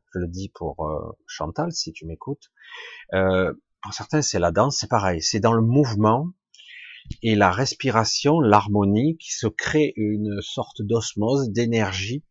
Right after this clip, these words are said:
un équilibre qui se produit, tout en visualisant votre chorus, et en fait,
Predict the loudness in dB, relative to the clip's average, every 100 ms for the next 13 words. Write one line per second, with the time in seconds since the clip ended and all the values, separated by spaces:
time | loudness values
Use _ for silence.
0 | _ -20 -20 -20 _ _ 0 0 0 0
1 | 0 0 -4 -6 -8 -4 -2 0 -2 -8
2 | -14 _ _ -20 -20 _ -4 0 2 2
3 | 2 -2 0 2 4 0 0 4 4 2
4 | 0 -4 -4 -8 -2 0 2 0 -2 -6
5 | -4 0 0 0 -2